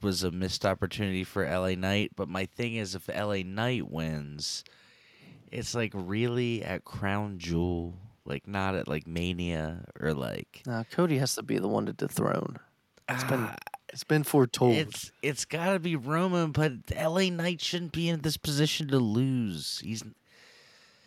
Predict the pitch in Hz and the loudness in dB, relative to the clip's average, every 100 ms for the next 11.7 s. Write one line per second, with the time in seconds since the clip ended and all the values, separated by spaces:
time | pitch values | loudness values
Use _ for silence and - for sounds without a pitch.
0 | _ _ - 143 - - - - 117 120 | _ _ -8 -2 -2 -4 -16 -18 -10 -8
1 | 139 - - - - _ _ _ 143 170 | -6 -8 -12 -18 -20 _ _ _ 0 4
2 | 151 135 165 196 156 147 117 107 95 - | 4 4 8 8 10 8 10 12 12 10
3 | - - - 95 - 123 123 113 90 69 | -2 -8 -8 -6 -4 -2 -2 -2 -4 -4
4 | - 73 - - - _ _ _ _ _ | -8 -10 -12 -16 -18 _ _ _ _ _
5 | _ _ _ _ _ _ _ - - - | _ _ _ _ _ _ _ -10 -8 -8
6 | - - _ _ _ - _ _ _ - | -10 -16 _ _ _ -20 _ _ _ -14
7 | 95 127 - 160 147 139 139 131 117 104 | 0 2 2 2 2 2 2 2 2 0
8 | - - - 135 - - 101 82 71 65 | -2 -4 4 4 4 -4 0 0 0 -4
9 | 71 - - - - _ _ _ - _ | -8 -10 -12 -16 -20 _ _ _ -20 _
10 | - 92 98 98 98 - - 92 85 - | -6 -2 4 4 4 -2 -2 -2 0 -2
11 | 90 82 - 85 50 50 - | -2 -4 -4 -2 -2 -4 -12